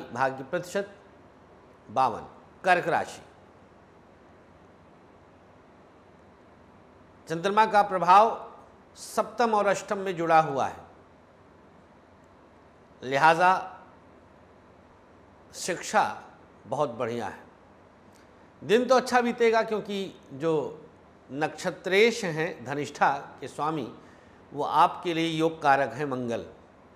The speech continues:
तो दिन अच्छा बीतना ही बीतना है। पढ़ाई अच्छी करेंगे, शिक्षा में किसी तरह का दोष दुराव नहीं, पढ़ाई बहुत अनु-, अनुकूल चल रही है। व्यापार में उतार चढ़ाव दिखाई देता है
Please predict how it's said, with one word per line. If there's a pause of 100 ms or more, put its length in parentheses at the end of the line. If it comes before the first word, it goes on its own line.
(500)
तो
दिन
अच्छा
बीतना
ही
बीतना
है। (1200)
पढ़ाई
अच्छी
करेंगे,
शिक्षा
में (1800)
किसी
तरह
का
दोष
दुराव
नहीं,
पढ़ाई
बहुत
अनु-,
अनुकूल
चल
रही
है। (540)
व्यापार
में
उतार
चढ़ाव
दिखाई
देता
है